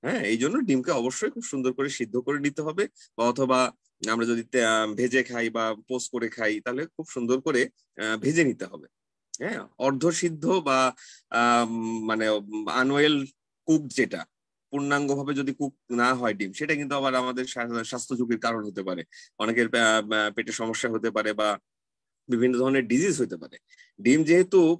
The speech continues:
আহ, আহ, মুরগি থেকে সাধারণত, আহ, যদি আমি যদি, আহ, দেশি ডিমের কথা বলি, আহ, বিভিন্ন জায়গা থেকে দেশি ডিম সংগ্রহিত হয় বা বিভিন্ন, আহ, যদি আমরা যদি পোল্ট্রি ফি-,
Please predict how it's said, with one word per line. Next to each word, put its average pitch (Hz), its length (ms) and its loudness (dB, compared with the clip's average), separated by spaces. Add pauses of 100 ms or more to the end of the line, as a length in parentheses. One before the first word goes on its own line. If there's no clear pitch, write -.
আহ, 120 320 2
আহ, 113 240 2
মুরগি 123 400 -2
থেকে 156 420 0
সাধারণত, 135 360 -6
আহ, 113 760 -2
যদি 117 180 0
আমি 120 140 0
যদি, 127 180 -4
আহ, 110 340 -2
দেশি 113 240 -6
ডিমের 131 240 -2
কথা 120 240 -8
বলি, 113 320 -4 (340)
আহ, 107 340 -2
বিভিন্ন 113 360 -2
জায়গা 113 260 -2
থেকে 113 240 -6
দেশি 107 240 -6
ডিম 107 220 -2 (140)
সংগ্রহিত 107 400 -2
হয় 104 240 0
বা 104 120 -2
বিভিন্ন, 110 280 -4
আহ, 101 440 0
যদি 104 220 -4
আমরা 107 200 -4
যদি 104 160 -4 (380)
পোল্ট্রি 123 200 -2
ফি-, 117 340 -4